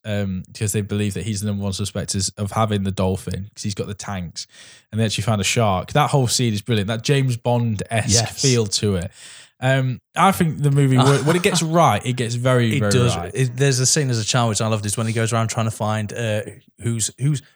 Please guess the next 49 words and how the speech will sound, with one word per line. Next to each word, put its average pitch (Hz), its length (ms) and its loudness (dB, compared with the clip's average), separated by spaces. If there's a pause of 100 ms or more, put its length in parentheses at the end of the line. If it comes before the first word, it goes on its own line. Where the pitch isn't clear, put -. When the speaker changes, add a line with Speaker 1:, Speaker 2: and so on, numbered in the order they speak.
(100)
Speaker 2:
'cause 101 100 -12
he 98 80 -2
works 110 360 0
out 98 220 0
it's - 100 -6
gotta 95 160 -6
be 95 80 -4
a 90 60 -4
play 87 260 -4
'cause - 160 -10
it's 85 120 -6
from 98 160 0
a 92 160 0 (360)
ring. 92 320 -2 (120)
Speaker 1:
Yeah, 143 100 2
it's 120 100 0
from 110 140 0
a - 20 0
Super 151 240 4
Bowl 135 240 2
ring. 101 80 -2
Speaker 2:
Super 110 200 2
Bowl 110 100 2
ring, 107 140 2
and 101 60 0
he 110 60 0
goes 110 180 0
around 107 120 0
trying 107 180 -2
to - 60 -6
find 104 440 -2 (420)
whose 120 180 0
it 113 80 -2
is. 107 180 -2
It's 104 120 -2
a - 20 -4
very 123 180 4
funny 104 480 0 (160)
montage 101 800 -2 (160)
of 104 180 -4
him 101 140 -2
looking 104 260 -6
at - 140 -12
penises 98 460 -4
in 98 120 -4
urinals 92 720 -6
or 98 220 -2 (400)
attacking - 520 -4
f-, - 160 -6